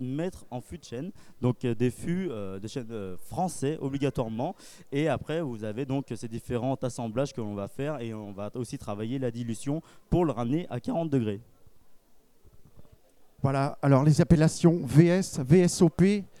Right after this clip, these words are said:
Speaker 2: euh, X O, Extra, ça veut dire quoi, V S, V S O P ?
Speaker 1: Alors, à l'époque, tous les cognacs étaient, euh, vendus, euh, aux étrangers. Donc, euh, c'est des sigles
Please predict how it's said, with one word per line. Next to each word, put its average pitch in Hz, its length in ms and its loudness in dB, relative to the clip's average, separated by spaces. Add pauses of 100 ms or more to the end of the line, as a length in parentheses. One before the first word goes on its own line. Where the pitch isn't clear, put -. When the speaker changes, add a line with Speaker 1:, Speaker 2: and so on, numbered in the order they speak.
(280)
Speaker 2:
euh, 143 460 2
X - 340 -2
O, 220 280 2 (160)
Extra, 185 500 -4
ça 208 120 6
veut 190 60 10
dire 190 160 2
quoi, 196 220 2
V 185 160 4
S, 196 220 -2
V 175 80 4
S 175 160 0
O 185 80 6
P ? 196 260 2 (960)
Speaker 1:
Alors, 131 380 0 (220)
à 143 100 -2
l'époque, 196 380 -2 (160)
tous 202 400 0
les 175 160 4
cognacs 180 520 0
étaient, 143 140 -6 (300)
euh, 127 120 -20
vendus, 160 460 2
euh, 107 500 0
aux 131 120 2
étrangers. 127 640 -4
Donc, 110 200 -8
euh, 95 380 -4 (260)
c'est 120 320 0
des 120 120 -2
sigles 143 360 -6